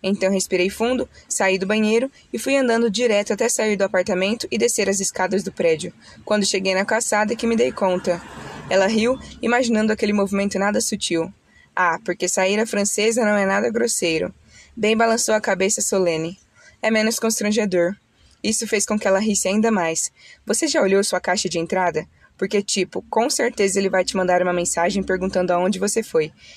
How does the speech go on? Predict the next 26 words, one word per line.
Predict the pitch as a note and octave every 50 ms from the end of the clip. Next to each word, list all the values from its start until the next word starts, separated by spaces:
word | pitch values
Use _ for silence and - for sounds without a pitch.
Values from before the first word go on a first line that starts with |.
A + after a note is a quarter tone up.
| - -
Isso | - G#3+ G#3+ - A#3
não | G#3+
vai | F#3+ F#3 F3+
ser | F#3 - G#3 A3
constrangedor?" | G#3+ A3+ A#3+ - - F#3 F#3 F#3 F#3 E3+ F#3+ G#3+ B3+ C#4 - - - - - - - - -
"Eu | - -
nunca | B3 C#4+ F#4+ - E4
mais | A#3+ G3+ G3 G#3+ G3
vou | F3+ F#3+
abrir | F#3+ F#3+ F#3+ F#3 F#3+
minha | F#3+ F#3 F3+ F3+
caixa | F#3+ - F3+ G3 - G3+
de | F#3 F#3+
entrada", | G3+ G3+ - F#3 E3 E3 D#3+ D#3+ F3+ - - - - - -
respondeu | - F#3+ - - G3+ G3 F#3+ F#3+ F#3+ F#3
Ben, | E3+ F3+ F3+ F#3+ A3+ - - - -
sentido. | - - G3 G#3 G3+ - - E3 D3+ C#3 D#3 F#3 - - - - _ - - - - -
"Isso | - C4 C4+ - -
aí", | A3 G#3 F3+ D#3+ - - - -
disse | F3 F#3 - - G#3
Hazel. | G#3 G#3 E3 D#3+ D#3 D#3+ D#3+ - _ - - _ -
"Os | - -
caras | - - G#3+ A3 A3+ A#3+
da | G#3 G#3
internet | G#3 G#3+ - F#3+ F#3 F#3+ F#3+ F#3+ - - G3
mentem." | E3+ D#3 D3 D3+ - - D#3 E3+